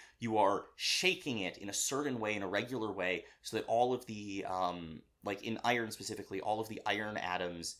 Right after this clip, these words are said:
which I believe are polar, orient in a particular direction. That's how you get an iron magnet, is that all the m-, atoms in it are oriented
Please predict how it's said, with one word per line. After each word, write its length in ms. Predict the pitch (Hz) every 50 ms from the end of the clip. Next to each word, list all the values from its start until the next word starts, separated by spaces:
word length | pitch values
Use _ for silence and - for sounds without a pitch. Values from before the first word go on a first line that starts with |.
| - - - _ _ _ _ _ _ _ _ _ -
which 320 | 101 107 107 - - - - 104
I 80 | 104
believe 340 | 98 101 104 107 107 104 98
are 140 | 92 92 - -
polar, 580 | - - 202 196 160 120 104 98 92 90 - - - _ _ _ -
orient 480 | 127 135 135 131 123 117 107 - - 117
in 40 |
a 40 | 110
particular 320 | - 98 113 104 - 107 92
direction. 220 | 90 90 - 101
That's 140 | 113 - -
how 80 | 156
you 100 | 143 135
get 180 | 117 127 120 117
an 100 | 110 101
iron 360 | - 104 104 98 95 92 90
magnet, 320 | 90 85 85 82 80 85 82
is 100 | 80 -
that 100 | 95 -
all 200 | - 98 101 98
the 260 | 98 95 92 - -
m-, 180 | 95 95 82 - _ _ _ - -
atoms 380 | 101 104 107 104 98 98 - -
in 120 | 92 90
it 140 | 90 80 - -
are 200 | 87 85 82 -
oriented 640 | - 98 104 101 92 85 78 - - - - -